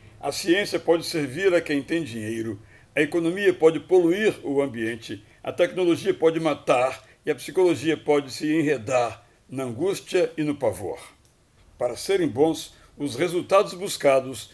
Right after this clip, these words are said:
precisam ser orientados de fora do labirinto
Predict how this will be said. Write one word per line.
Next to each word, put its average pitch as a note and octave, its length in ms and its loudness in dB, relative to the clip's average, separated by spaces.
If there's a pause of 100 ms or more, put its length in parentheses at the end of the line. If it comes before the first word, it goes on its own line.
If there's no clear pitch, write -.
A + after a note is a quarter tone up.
(140)
precisam F#3+ 480 -2
ser - 400 2
orientados F3+ 960 2
de D3 140 -10
fora G#3+ 500 2
do F#3 120 -2
labirinto E3+ 840 -2